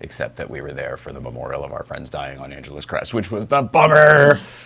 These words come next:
Uh, but we'll tell you all about that, as well as the condition of Angeles Crest currently and what we think, uh, might be a possible opening date.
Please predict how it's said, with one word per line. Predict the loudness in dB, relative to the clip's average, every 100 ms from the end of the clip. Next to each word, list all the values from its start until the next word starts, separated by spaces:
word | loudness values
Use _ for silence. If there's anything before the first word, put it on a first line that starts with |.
| -16 -16 -18 -8
Uh, | -4 -4
but | 0 0
we'll | 0
tell | -4 -4
you |
all | -2 -4
about | -4 -8 -6
that, | -6 -6 -2
as | 0 0
well | 0 -2
as | -2 -4
the | -8
condition | -10 -10 -10 -10
of | -10
Angeles | -10 -10 -12 -10
Crest | -8 -10 -4
currently | -4 -2 -6 -8 _ _ -14 -14 -10
and | -8 -6
what | -6 -6
we | -8
think, | -12 -16 -16 -20 _ _ -20
uh, | -14 -12 -12 -16 -16
might | -14 -14 -14
be | -12
a | -10 -12 _
possible | -16 -16 -14 -14 -14 -14
opening | -14 -14 -16 -20 _ _
date. | -20 -20